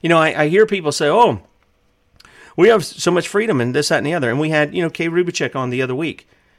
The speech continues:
And this is gonna lead into what, what our main topic is here. We had her talking about what's going on in China, and she says, "You know, I really see the difference." And I, I'm not denying there's a difference between China and the United States.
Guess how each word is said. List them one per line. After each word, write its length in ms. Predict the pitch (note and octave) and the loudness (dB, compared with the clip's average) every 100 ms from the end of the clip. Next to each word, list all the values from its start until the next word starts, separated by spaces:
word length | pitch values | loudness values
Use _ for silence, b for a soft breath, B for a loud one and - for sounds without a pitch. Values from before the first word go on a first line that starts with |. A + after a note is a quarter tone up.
| _ | _
And 100 | C#3+ | 0
this 140 | F#3 | 0
is 80 | A3+ | 2
gonna 200 | G3+ G3 | 0 2
lead 200 | F3 F#3 | 2 2
into 180 | E3+ D#3 | 2 2
what, 280 | C#3+ G#2+ - | 0 -2 -4
what 160 | C#3+ | -2
our 40 | C3+ | -2
main 200 | C3+ C3 | -2 -2
topic 360 | C3 C#3+ D#3+ | -2 -4 -4
is 200 | - G#2 | -6 -6
here. 240 | - F#2+ E2+ b b b b b _ | -4 -8 -8 b b b b b _
We 100 | D#3 | -4
had 120 | E3+ | -2
her 80 | E3 | -2
talking 260 | - D#3+ D3+ | -2 -2 0
about 200 | C#3+ - | -2 -2
what's 180 | B2+ - | -4 -4
going 180 | C3+ | -4
on 100 | B2 | -2
in 80 | A2 | -4
China, 400 | G#2+ E3 F#3+ D3+ | -6 -4 -2 -4
and 160 | G2 G2+ | -6 -8
she 100 | C#3 | -8
says, 220 | - A#2 | -8 -8
"You 60 | A2+ | -6
know, 120 | G2+ | -4
I 120 | A2 | -4
really 340 | G3 B3 G2+ | -4 -6 -8
see 320 | F#2+ - B2 G#2+ | -10 -8 -6 -8
the 60 | |
difference." 400 | F#2 C3 - - | -8 -8 -8 -10
And 160 | D#3 C#3+ - | -10 -8 -10
I, 100 | F3+ - | -12 -8
I'm 180 | E3 G#3+ | -4 -2
not 180 | A#3 E3 | -2 0
denying 420 | F3 F3 A#3 A3+ | 0 0 0 0
there's 200 | D3 A2+ | 0 0
a 80 | A2+ | -6
difference 600 | G#2 C#3 F#3 - F#2+ - | -2 -2 -2 -6 -6 -8
between 340 | B2 - C3+ | -8 -6 -6
China 340 | - B2+ C#3+ | -4 -2 -2
and 180 | C#3 A#2 | -4 -6
the 60 | A2+ | -6
United 220 | A2 G2+ | -6 -6
States. 500 | - F2+ A2+ - - | -6 -6 -6 -10 -18